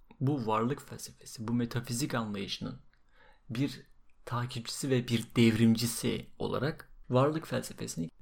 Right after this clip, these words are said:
kendinden önceki sözlerin üzerine yeni şeyler ekleyerek ve bu düşünceleri geliştirerek ortaya koyacaktı. Ve bunun yapmasının,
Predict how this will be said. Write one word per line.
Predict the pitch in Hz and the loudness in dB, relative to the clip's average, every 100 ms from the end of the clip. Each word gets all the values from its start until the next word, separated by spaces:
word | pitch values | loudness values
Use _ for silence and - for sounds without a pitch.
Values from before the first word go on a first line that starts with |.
| - | -8
kendinden | 113 110 113 117 | -4 -2 0 0
önceki | 117 113 - 107 - - | 0 -2 -6 -6 -6 -10
sözlerin | - 117 113 113 | -6 -4 -4 -8
üzerine | 113 - 123 127 | -10 -10 -8 -8
yeni | 127 117 | -4 -4
şeyler | 123 117 113 110 - - _ - - | -2 -2 -2 -2 -4 -10 _ -20 -10
ekleyerek | 123 117 - 101 98 113 120 | -4 -4 -4 -2 4 4 4
ve | 120 123 - 123 | 2 2 -2 -2
bu | 120 | -2
düşünceleri | 117 - 113 110 104 113 135 - - - - | -2 -4 -2 -2 -2 -2 -2 -6 -16 -18 -6
geliştirerek | 120 117 113 - 139 131 107 - - - - _ _ - - | -4 -2 -4 -6 -4 -2 -4 -6 -20 -20 -20 _ _ -20 -12
ortaya | - 107 - 95 90 | -8 -8 -6 -8 -8
koyacaktı. | 80 - 80 - - - - - - - - | -12 -12 -12 -12 -14 -14 -20 -20 -20 -20 -8
Ve | 123 131 120 | 0 0 2
bunun | 139 139 135 127 117 - - | 2 2 -2 -4 -6 -8 -14
yapmasının, | 131 123 127 127 - 107 107 127 | -2 0 2 2 2 -2 -4 -8